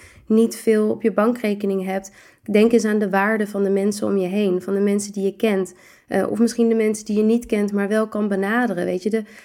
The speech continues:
de mogelijkheden zijn daarin gewoon eindeloos. En tegenwoordig heb je, kijk, kennis is natuurlijk de allergrootste waarde ooit.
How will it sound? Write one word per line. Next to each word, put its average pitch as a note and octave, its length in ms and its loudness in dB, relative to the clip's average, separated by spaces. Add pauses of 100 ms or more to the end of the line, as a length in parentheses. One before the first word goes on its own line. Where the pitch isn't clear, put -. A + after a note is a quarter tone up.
(120)
de A3 80 -4
mogelijkheden A3 680 2
zijn G3+ 260 -2
daarin G3+ 380 0
gewoon G3 360 -8
eindeloos. G#3+ 960 2
En F#3+ 160 -4 (300)
tegenwoordig G#3+ 640 0
heb G#3+ 200 -4
je, G3+ 280 0 (180)
kijk, A3 320 -6
kennis D#4 420 4
is A#3+ 120 -2
natuurlijk A#3+ 440 2
de - 100 -6 (100)
allergrootste B3+ 920 0
waarde G#3 500 -2
ooit. F#3+ 440 2